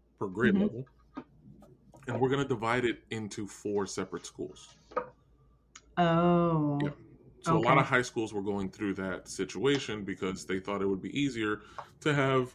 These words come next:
Speaker 1: four principals, four sets of, you know, of everything. That
Speaker 2: Mm-hmm.
Speaker 1: way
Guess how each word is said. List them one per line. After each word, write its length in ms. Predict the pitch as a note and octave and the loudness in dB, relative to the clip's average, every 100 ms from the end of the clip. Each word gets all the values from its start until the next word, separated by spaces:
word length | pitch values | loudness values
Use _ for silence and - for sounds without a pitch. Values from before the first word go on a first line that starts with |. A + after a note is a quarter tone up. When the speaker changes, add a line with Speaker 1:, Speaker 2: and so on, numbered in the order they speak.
| - - - - - - - - - - - - | -18 -20 -20 -20 -20 -20 -20 -20 -20 -20 -20 -16
Speaker 1:
four 300 | - C3 B2 | -2 0 0
principals, 680 | - C3+ - G2+ G2+ G2 | 0 -4 -4 -6 -4 -4
four 760 | - - A#2+ A#2+ B2 A2+ A2 - - | -8 -8 -4 0 2 2 2 -2 -8
sets 540 | - - B2+ B2 - - | -10 -4 -4 -4 -10 -8
of, 400 | A2 G2 F#2+ - | -6 -6 -12 -12
you 200 | G2+ G#2+ | -8 -4
know, 300 | G2+ F#2+ F#2+ - | -4 -4 -6 -4
of 100 | - | -2
everything. 480 | E3+ D3+ - A3 G#3 | 2 0 2 4 6
That 120 | F#3+ | 8
Speaker 2:
Mm-hmm. 40 | |
Speaker 1:
way 300 | F3 F#3 G3 | 6 6 2